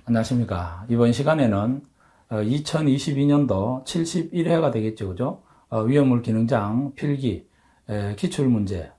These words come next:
복원 문제를 여러분들과 같이 한번 살펴보도록 하겠습니다. 에, 이천이십이 년도 이월 이십육 일 날 시행했던 문제가 되겠다, 그죠? 에, 문제를 보면 다음 문제 중에서,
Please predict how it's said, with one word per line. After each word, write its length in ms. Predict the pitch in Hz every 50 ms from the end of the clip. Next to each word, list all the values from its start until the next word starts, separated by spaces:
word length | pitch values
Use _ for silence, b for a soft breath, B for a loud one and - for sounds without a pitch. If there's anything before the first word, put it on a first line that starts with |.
| _ _
복원 320 | - 143 143 151 151 151
문제를 680 | 143 131 117 113 104 110 107 101 113 120 147 160 156 131
여러분들과 320 | 120 117 113 110 104 107
같이 240 | 104 104 104 - 127
한번 360 | 101 98 101 113 113 123 156 - - - -
살펴보도록 680 | - - 120 117 - - 113 - 101 95 107 107 104
하겠습니다. 560 | 98 95 92 - - 101 92 90 87 - - - _ _ _ _ B B B B B B B B B B B B B B B B B B B B B B B B _ -
에, 400 | - 117 113 110 113 110 110 110 110
이천이십이 760 | 120 156 151 147 - 180 170 165 143 143 139 - 160 143 139 143
년도 400 | 147 147 147 139 - 113 113 113
이월 360 | 117 123 151 156 156 165 160
이십육 440 | 143 139 143 143 170 160 151 156 160
일 120 | 175 156 147
날 160 | 131 123 120
시행했던 480 | - - 131 127 123 117 120 139 123
문제가 320 | 113 113 110 117 113 117 113
되겠다, 640 | 107 101 101 104 - - 95 90 80 76 76 - -
그죠? 300 | 101 98 139 175 233 - b b b b b b b b b
에, 100 | 113 107
문제를 420 | 107 110 123 131 139 143 135 120 127
보면 520 | 131 127 127 110 98 101 107 117 117 120
다음 200 | - 160 156 147
문제 420 | 139 127 135 147 156 147 170 170 165
중에서, 680 | 165 180 160 147 135 - - 110 107 120 151 190 -